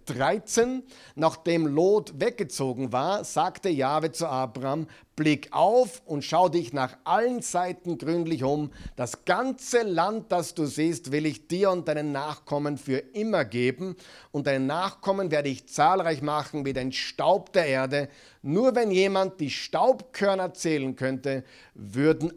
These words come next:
auch deine Nachkommen gezählt werden können.“ Also das ist ein bisschen Hintergrund zur Geschichte von, von Abraham. Und dann im Genesis fünfzehn, da lesen wir jetzt nicht,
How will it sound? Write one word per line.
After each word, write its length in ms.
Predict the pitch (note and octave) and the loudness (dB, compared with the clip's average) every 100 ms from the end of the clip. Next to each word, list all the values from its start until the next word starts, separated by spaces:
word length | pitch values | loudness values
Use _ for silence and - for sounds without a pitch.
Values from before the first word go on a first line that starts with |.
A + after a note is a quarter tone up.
| - | -2
auch 320 | B2+ C#3 - | 0 0 -2
deine 240 | B2+ A#2 | -6 -4
Nachkommen 760 | A2+ B2+ C#3 - D3 C#3+ C#3 C3+ | -4 -4 -4 -6 -4 -2 -2 -4
gezählt 760 | A2+ - - B2 B2 B2+ B2+ - | -8 -8 -2 0 0 -2 -6 -18
werden 680 | F#2+ A2 A2 G#2+ G2 G#2+ G#2 - _ _ | -10 -4 -2 -4 -4 -6 -8 -14 _ _
können.“ 260 | - C#3+ G2+ | 2 2 2
Also 140 | G2 | -4
das 140 | E3 G#3 | -2 -2
ist 180 | G3 E3+ - - | -4 -8 -18 -18
ein 160 | - C#3+ | -6 -2
bisschen 340 | F#3 G#3 G3+ | 0 0 -2
Hintergrund 760 | E3 G3 B3+ G#3 F#3+ F3+ F#3+ - | 0 0 0 -2 -2 -2 -2 -2
zur 140 | E3+ | -6
Geschichte 600 | E3 D#3+ D3 F#3+ - F3 | -4 -6 -6 -8 -8 -8
von, 440 | D3+ D#3 D3+ D3+ C3+ - - - _ | -4 -2 0 -2 -4 -10 -20 -20 _
von 320 | - B2+ B2+ - | -6 -2 -2 -4
Abraham. 960 | D#3+ G3 A3+ D3+ C#3 G#2+ A2 C#3+ A#3 A#3 - - | -2 4 4 2 -4 -2 -2 -2 -2 -4 -12 -8
Und 220 | - D#3+ F#3+ | -2 2 4
dann 100 | C4 | 2
im 180 | B3+ | 0
Genesis 460 | C#3 G3+ G#3 E3+ D3 | 2 2 2 -2 -4
fünfzehn, 680 | - F#3 A3+ - - A#3+ B3 | 0 0 0 -4 2 4 4
da 80 | E3 | 0
lesen 360 | C#3 D#3+ D3 | 0 0 -2
wir 100 | C3+ | -2
jetzt 200 | B2 A#2+ | -2 -2
nicht, 420 | D3+ A#3 A#3 - | -2 -2 -4 -14